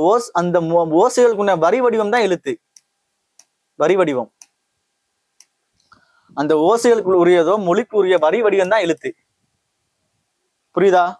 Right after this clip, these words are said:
இதான் எழுத்து. இப்ப தமிழ்ல வந்து இல-,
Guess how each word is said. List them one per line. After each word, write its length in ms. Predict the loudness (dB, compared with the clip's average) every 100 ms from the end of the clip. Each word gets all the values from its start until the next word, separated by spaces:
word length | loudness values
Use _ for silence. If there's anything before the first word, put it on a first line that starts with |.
| _ _ _ _ _ _ _ _ _ _ _ _ _ _ _ _ _ _ _ _ _
இதான் 240 | -2 0 0
எழுத்து. 220 | -2 -2 -8 _ _ _
இப்ப 220 | _ -4 0
தமிழ்ல 380 | 0 0 0 0
வந்து 200 | 0 0
இல-, 180 | 0 0